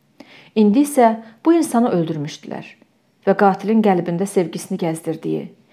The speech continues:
evdə isə övladını böyütdüyü Şahbaz olma ehtimalı var idi. Ən dəhşətlisi isə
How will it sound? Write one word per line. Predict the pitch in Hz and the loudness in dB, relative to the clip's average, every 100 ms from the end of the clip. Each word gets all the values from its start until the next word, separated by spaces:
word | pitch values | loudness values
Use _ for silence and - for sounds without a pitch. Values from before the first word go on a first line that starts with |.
| - _ _ | -20 _ _
evdə | 240 226 320 | 4 6 2
isə | 311 247 | 4 4
övladını | 214 208 208 208 254 | 4 6 4 4 4
böyütdüyü | 220 185 - 202 208 | 6 6 4 0 0
Şahbaz | - 180 175 240 240 202 | -2 -6 -2 -4 -2 -2
olma | 185 233 | 2 2
ehtimalı | 220 - 170 160 165 | 0 -2 -6 -6 -6
var | 147 | -6
idi. | - - - - _ _ _ _ _ _ 196 | -8 -8 -14 -14 _ _ _ _ _ _ 0
Ən | 202 | 2
dəhşətlisi | 185 175 170 170 165 - 240 | 0 -4 -8 -8 -10 -6 -6
isə | 240 165 | -4 -6